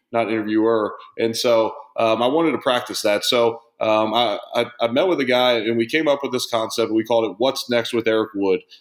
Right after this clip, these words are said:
And it's basically me kind of going on a journey where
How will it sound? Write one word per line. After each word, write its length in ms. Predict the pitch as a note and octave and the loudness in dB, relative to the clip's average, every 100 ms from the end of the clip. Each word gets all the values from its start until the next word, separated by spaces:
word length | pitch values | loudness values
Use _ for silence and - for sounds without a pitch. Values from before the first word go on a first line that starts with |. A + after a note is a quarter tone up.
| _ | _
And 180 | A2+ A2+ | -2 0
it's 120 | A2+ | 0
basically 320 | F3+ F#3+ D3+ | 0 0 2
me 280 | C3 C3 C#3 | 2 2 2
kind 160 | C#3 C3 | 0 -2
of 100 | A2+ | 0
going 220 | B2+ B2+ | 0 2
on 140 | A#2+ | 0
a 120 | A2+ G#2 | 0 0
journey 340 | A2+ A2 G#2+ | 0 0 0
where 280 | G#2 G#2 G#2 | 0 2 0